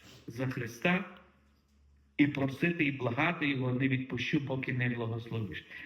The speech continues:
Навіть якщо буде боліти коліно,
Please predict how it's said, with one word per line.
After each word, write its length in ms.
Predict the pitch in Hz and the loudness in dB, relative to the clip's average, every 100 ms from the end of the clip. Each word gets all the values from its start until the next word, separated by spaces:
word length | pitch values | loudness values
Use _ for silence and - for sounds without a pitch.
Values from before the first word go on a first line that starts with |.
| - | -2
Навіть 580 | 143 180 254 254 262 220 | 4 6 8 8 6 6
якщо 320 | 185 - 160 | 4 4 2
буде 400 | 139 131 156 147 | 2 2 4 4
боліти 360 | 131 135 131 135 | 4 4 4 2
коліно, 680 | - 139 123 107 104 95 | 2 2 4 2 0 -6